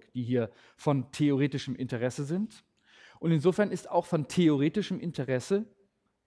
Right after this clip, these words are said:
etwas, womit sich ja auch Theoretiker, Wissenschaftler intensiv beschäftigen, unter anderem auch ich selber, in welcher Weise denn überhaupt neue Medien in einem positiven Bezug zu den Aufgaben stehen können,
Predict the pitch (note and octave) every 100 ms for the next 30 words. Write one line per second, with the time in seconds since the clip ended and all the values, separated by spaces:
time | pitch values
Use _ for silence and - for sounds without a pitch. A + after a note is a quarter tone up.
0 | - G2+ A#2 - A#2+ B2 C3 A#2+ A#2+ -
1 | - - - - B2+ C#3 D3+ C3+ A2+ D#3+
2 | E3+ B2+ C#3 - B2+ C#3+ C3+ A#2+ A#2+ C#3
3 | - A2 B2+ - F3 F#3+ F#3+ - - B2+
4 | A2+ B2 A2+ G#2 G2+ G#2 - G2 F#2 D3+
5 | G3+ - - - - - _ - D#3 C#3+
6 | F3+ G3 D3+ D3+ D#3 D3+ C#3+ - C#3 A#2
7 | - A3 F#3+ - - - - C3+ C#3 C3
8 | A#2+ B2 C#3 D3+ F#3+ G#3+ - - _ D3+
9 | D3 D3 C3+ - G3 G#3+ G3 G3 F3 D3
10 | C3 - G#3 G#3+ - _ _ _ - -
11 | F3 D#3+ - - _ - C#3 C3+ A#2+ -
12 | D#3 E3+ - F3+ F3+ F#3 - F3 F3+ F#3
13 | - F3+ F#3 G3